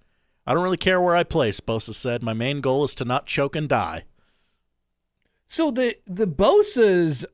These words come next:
Speaker 2: are notoriously
Speaker 1: Don't get canceled.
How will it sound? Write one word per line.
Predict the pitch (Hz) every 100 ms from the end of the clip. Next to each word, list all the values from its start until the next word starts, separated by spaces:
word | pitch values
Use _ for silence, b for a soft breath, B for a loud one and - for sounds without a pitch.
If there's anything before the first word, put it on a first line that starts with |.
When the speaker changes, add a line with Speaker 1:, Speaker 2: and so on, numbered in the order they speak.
| _ _ _
Speaker 2:
are | 170 190
notoriously | 180 175 165 - 175 180 185 175 160 - 151 156 143 127 110 101 _ _ _ _ _ _ _ _
Speaker 1:
Don't | - 87
get | 107
canceled. | - 139 110